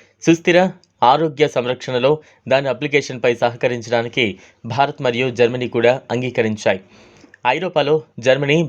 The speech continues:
భారతదేశానికి అతిపెద్ద వాణిజ్య భాగస్వామి. రెండు వేల పద్దెనిమిదిలో జర్మనీ యొక్క గ్లోబల్ ట్రేడ్స్లో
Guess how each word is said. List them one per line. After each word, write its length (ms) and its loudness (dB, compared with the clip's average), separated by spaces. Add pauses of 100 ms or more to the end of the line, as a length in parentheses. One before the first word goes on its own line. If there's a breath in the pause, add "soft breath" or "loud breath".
భారతదేశానికి 720 0
అతిపెద్ద 320 -4 (100)
వాణిజ్య 420 0
భాగస్వామి. 560 0 (540 soft breath)
రెండు 180 0
వేల 220 0
పద్దెనిమిదిలో 500 2 (120)
జర్మనీ 300 2
యొక్క 200 2 (480 soft breath)
గ్లోబల్ 400 4
ట్రేడ్స్లో 380 2